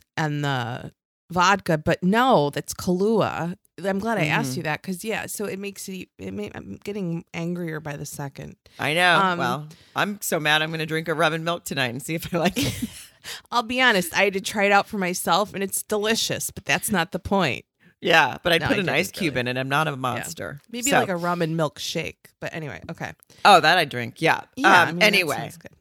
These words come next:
Speaker 1: All right.
Speaker 2: Now you guys,
Speaker 1: Maybe
Speaker 2: you guys are, you guys know us well enough to know that certain things get, really get our, get us going.
Speaker 1: Get
Speaker 2: And
Speaker 1: our
Speaker 2: that was one of
Speaker 1: goats.
Speaker 2: them. Mm-hmm.
Speaker 1: Yeah. Mm-hmm.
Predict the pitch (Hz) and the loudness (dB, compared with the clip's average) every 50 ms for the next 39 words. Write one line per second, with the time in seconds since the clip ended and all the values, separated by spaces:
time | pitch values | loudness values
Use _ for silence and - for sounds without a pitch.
0 | _ _ - 156 143 123 110 101 95 - - 226 240 247 240 214 202 190 - 262 | _ _ -6 -4 -4 -4 -4 -6 -6 -2 -2 0 0 2 4 4 4 4 4 2
1 | 294 269 262 240 208 185 190 160 196 214 208 208 202 202 202 170 160 170 - 160 | 2 4 4 2 2 0 -2 -2 -2 0 0 0 0 0 0 0 0 -2 -2 -4
2 | 147 156 143 131 131 131 - - 139 127 123 117 113 - - - 175 - - 170 | -4 -2 -2 -2 -4 -6 -6 -8 -8 -6 -6 -8 -8 -10 -6 -6 -6 -6 -6 -8
3 | 170 165 151 143 143 143 - - 131 110 117 151 160 151 151 151 147 151 139 139 | -10 -8 -8 -8 -10 -10 -6 -4 -4 -4 -2 -2 -2 -2 -2 -2 -4 -2 -2 -2
4 | 135 131 127 127 123 - _ - - 143 139 131 131 139 - - - 135 131 120 | -2 -2 -4 -4 -8 -14 _ -10 -6 -6 -4 -4 -4 -6 -8 -6 -4 -2 -2 -2
5 | 117 110 120 139 - 214 190 180 165 139 - - 160 151 151 151 131 131 127 120 | -2 -4 -8 -8 -4 -2 0 0 0 0 0 0 2 2 2 0 -2 -2 -4 -2
6 | 127 117 110 - _ _ _ - 175 170 175 185 185 165 165 - - 160 160 - | -2 -4 -4 -6 _ _ _ -10 -8 -8 -6 -6 -6 -6 -6 -6 -8 -10 -14 -16
7 | - - - - 180 190 180 170 190 185 | -20 -20 -20 -14 -12 -10 -10 -10 -10 -12